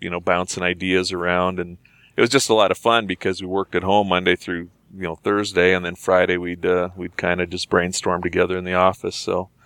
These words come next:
you can't have more fun. I mean, it was just an awesome place to work.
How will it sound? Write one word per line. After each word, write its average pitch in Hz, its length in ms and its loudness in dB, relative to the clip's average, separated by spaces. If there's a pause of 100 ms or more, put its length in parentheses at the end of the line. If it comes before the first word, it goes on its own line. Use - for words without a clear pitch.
(260)
you 110 120 -10
can't 120 300 2
have 101 140 4
more 92 160 -6
fun. 90 420 -2
I 92 60 -8
mean, 90 180 -4
it 90 80 0
was 90 160 0
just - 240 -6
an 85 100 -2
awesome 87 360 2
place 87 320 0
to 90 80 -4
work. 90 260 0